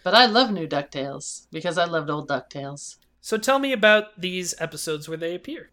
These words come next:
Speaker 1: In the first one, the town where everyone was nice, basically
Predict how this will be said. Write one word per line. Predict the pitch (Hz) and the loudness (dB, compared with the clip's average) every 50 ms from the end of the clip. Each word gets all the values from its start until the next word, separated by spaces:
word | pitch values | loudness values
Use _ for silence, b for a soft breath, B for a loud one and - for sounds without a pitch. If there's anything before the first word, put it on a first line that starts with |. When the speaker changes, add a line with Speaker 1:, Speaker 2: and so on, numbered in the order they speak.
| _ | _
Speaker 1:
In | - 226 233 | 0 2 2
the | 233 | 4
first | 226 - 339 370 - - - | 4 4 4 4 4 2 2
one, | 190 185 180 185 | 2 2 4 4
the | 190 190 | 2 0
town | 190 - 208 202 214 214 | 2 2 2 2 2 2
where | 214 202 - | 2 0 0
everyone | 175 180 185 185 175 175 170 165 160 | 0 0 0 0 0 -2 -4 -2 -2
was | 160 156 156 - | -2 -2 -2 -4
nice, | 170 170 170 170 160 135 135 170 196 - - - - - - | -6 -2 0 0 2 2 2 0 -2 -4 -4 -6 -6 -4 -2
basically | 220 220 220 220 214 202 196 185 180 180 175 175 175 170 | 0 0 0 0 -2 -4 -4 -4 -4 -4 -2 -2 -4 -4